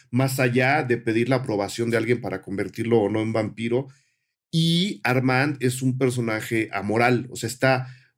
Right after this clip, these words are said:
él comprende perfectamente lo que está bien y lo que está mal y simplemente lo aplica de la mejor forma en las peores circunstancias, que se acerca mucho a la figura y al juego de lo amoral. El inmoral es Lestat.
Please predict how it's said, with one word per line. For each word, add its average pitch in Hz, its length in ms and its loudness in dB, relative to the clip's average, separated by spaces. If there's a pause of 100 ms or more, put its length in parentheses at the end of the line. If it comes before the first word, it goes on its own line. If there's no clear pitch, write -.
él 185 260 2 (240)
comprende 156 520 2
perfectamente 127 760 2
lo 104 160 0
que - 80 -6
está 123 220 2
bien 123 240 4
y 110 40 0
lo 104 160 -2
que - 100 -10
está 127 220 -2
mal 143 240 4
y 139 40 6
simplemente 147 540 2
lo 120 100 6
aplica 127 600 0 (460)
de 123 140 0
la 127 100 2
mejor 127 340 2
forma 135 440 2
en 117 180 0
las 107 180 -4
peores 120 300 2
circunstancias, 120 760 -4
que 98 260 -2 (400)
se - 140 2
acerca 127 400 4
mucho 117 600 2
a 98 80 0
la 107 120 2
figura 120 380 4
y - 20 2
al 101 140 0
juego 110 240 0
de 101 100 0
lo 98 160 2
amoral. 113 420 2 (300)
El 147 200 2
inmoral 135 680 2
es 123 200 0
Lestat. 127 520 -2